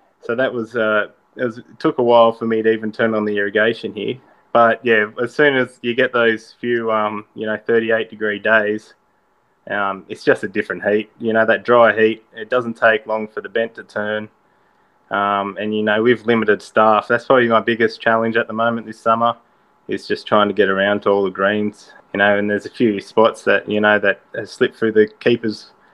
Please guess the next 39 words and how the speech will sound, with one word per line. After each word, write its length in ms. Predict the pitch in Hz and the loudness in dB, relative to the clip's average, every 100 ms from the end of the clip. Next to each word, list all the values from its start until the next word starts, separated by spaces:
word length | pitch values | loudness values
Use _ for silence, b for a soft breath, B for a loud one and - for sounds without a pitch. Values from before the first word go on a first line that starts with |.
| b | b
keeper's 340 | - 120 107 104 | 0 0 0 -2
gloves. 400 | 110 120 123 - | 2 2 0 -2
But, 200 | 101 101 | 0 2
um, 400 | 101 101 98 95 _ _ _ | 2 2 0 -4 _ _ _
yeah, 280 | 107 101 98 | 2 4 2
that 180 | 101 131 | 2 0
seems 260 | - 135 123 | 2 0 0
to 60 | 117 | 0
be 120 | 117 | -2
the 100 | 110 | 0
biggest 380 | 120 113 113 110 | -2 -2 -4 -6
issue 280 | 104 104 | -6 -2
at 100 | 101 - | -2 -2
the 60 | |
moment. 340 | 98 98 90 92 | -4 -2 -4 -10
It's 120 | - | -16
just 160 | 104 | -8
how, 320 | 113 98 92 95 - | 0 2 2 -6 -2
how, 200 | 123 117 | 0 2
and 180 | 127 127 | 2 0
the 60 | |
wind 300 | 113 131 135 | 2 0 0
here 180 | 127 107 | -2 -4
too, 280 | - - 107 | 0 0 2
like, 220 | 95 95 | 0 -2
the 80 | 101 | -4
wind 240 | 113 113 | -4 -4
is 120 | 92 - | -8 -4
crazy 640 | 98 101 98 92 92 98 _ 98 | 0 0 0 -12 -16 -20 _ -4
here, 60 | |
um, 320 | 95 92 92 - _ b b - | -2 -2 -6 -16 _ b b -6
for 80 | |
being 280 | 113 110 104 | 0 0 0
so 280 | - 107 104 | 0 2 2
far 240 | 107 95 95 | 2 0 2
west, 340 | 104 - - | 0 -2 -10
you 60 | 92 | -6
know, 220 | 101 107 | -4 -4
like, 220 | 95 92 | -4 -6